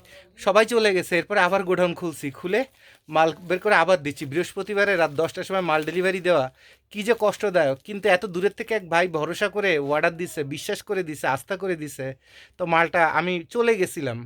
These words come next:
আবার ব্যাক করে এসে আবার মালটা দিচ্ছি। কারণ অনেক শখ করে মালের অর্ডারটা দিছে, অনেক বিশ্বাস করে, আস্থা করে। তো আজকে যদি মালটা দিতে পারি তাহলে ভালো না? এবং আমরা চেষ্টা করছি প্রতিদিনের মাল প্রতিদিন দেওয়া।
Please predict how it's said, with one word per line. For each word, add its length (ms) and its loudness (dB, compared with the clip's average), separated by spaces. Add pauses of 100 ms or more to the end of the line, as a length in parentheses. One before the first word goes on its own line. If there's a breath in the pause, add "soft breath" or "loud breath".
(220)
আবার 260 2
ব্যাক 200 0
করে 140 -10
এসে 140 -8
আবার 200 0
মালটা 300 -8
দিচ্ছি। 300 -14 (560 loud breath)
কারণ 220 6
অনেক 140 -2 (100)
শখ 140 2 (100)
করে 140 -2 (100)
মালের 260 0 (120)
অর্ডারটা 400 0
দিছে, 180 -10 (120)
অনেক 120 -2 (140)
বিশ্বাস 340 -6
করে, 120 -2 (100)
আস্থা 240 -8 (100)
করে। 160 -6 (760 soft breath)
তো 60 0 (100)
আজকে 280 -4
যদি 180 -2
মালটা 280 2
দিতে 220 -6
পারি 180 0 (120)
তাহলে 260 -6
ভালো 220 2
না? 60 2 (120)
এবং 100 -4 (100)
আমরা 200 -2
চেষ্টা 260 -6
করছি 220 -8 (100)
প্রতিদিনের 440 -2
মাল 180 0
প্রতিদিন 420 -6
দেওয়া। 140 -2